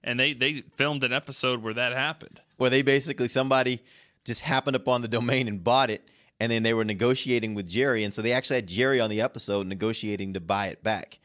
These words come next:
Speaker 1: Everyone thought it was funny, but
Speaker 2: It
Speaker 1: Derek,
Speaker 2: wasn't so funny. It was
Speaker 1: Derek
Speaker 2: too
Speaker 1: was not
Speaker 2: soon.
Speaker 1: funny.
Speaker 2: It was way too soon.
Speaker 1: <laughs>
Speaker 2: But, um,
Speaker 1: Still is. And in the documentary Sunday at four fifteen, it's not in there.
Speaker 2: No, we didn't need to put that in. It's not a part of the story.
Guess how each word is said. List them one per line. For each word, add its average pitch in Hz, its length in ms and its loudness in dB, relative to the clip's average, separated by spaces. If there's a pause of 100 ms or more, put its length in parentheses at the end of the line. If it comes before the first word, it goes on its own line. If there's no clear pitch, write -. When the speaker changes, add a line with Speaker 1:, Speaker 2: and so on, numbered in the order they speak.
Speaker 1:
Everyone 233 320 0
thought 214 180 -2
it 208 40 -4
was 190 120 -8
funny, 175 320 -4
but 123 160 -6
Speaker 2:
It 117 60 -2
Speaker 1:
Derek, 131 160 0
Speaker 2:
wasn't 101 180 -4
so 95 140 -6
funny. 90 260 -6
It - 20 -12
was - 40 -8
Speaker 1:
Derek 127 220 -2
Speaker 2:
too 107 40 -6
Speaker 1:
was 98 180 -8
not 90 220 -6
Speaker 2:
soon. 85 80 -12
Speaker 1:
funny. 92 240 -12
Speaker 2:
It - 40 -18
was 90 120 -10
way 104 160 -2
too 90 160 -10
soon. 87 360 -4
Speaker 1:
<laughs> - 60 -20 (440)
Speaker 2:
But, 156 200 6
um, 143 160 6
Speaker 1:
Still 170 160 0
is. 160 240 2 (300)
And 156 340 0
in 143 80 -4
the 135 100 -4
documentary 127 640 -2
Sunday 110 300 -4
at 101 80 -8
four 95 180 -4
fifteen, 87 500 -12
it's 80 200 -16
not 80 160 -18
in 80 160 -20
there. 82 160 -20 (100)
Speaker 2:
No, 87 240 -4
we 98 140 -4
didn't 95 140 -2
need 82 100 -8
to - 40 -18
put - 180 -12
that 76 120 -8
in. 78 160 -10
It's - 160 -12
not 220 160 2
a 202 40 -6
part 202 200 2
of 196 60 -2
the 151 60 -8
story. 131 380 -4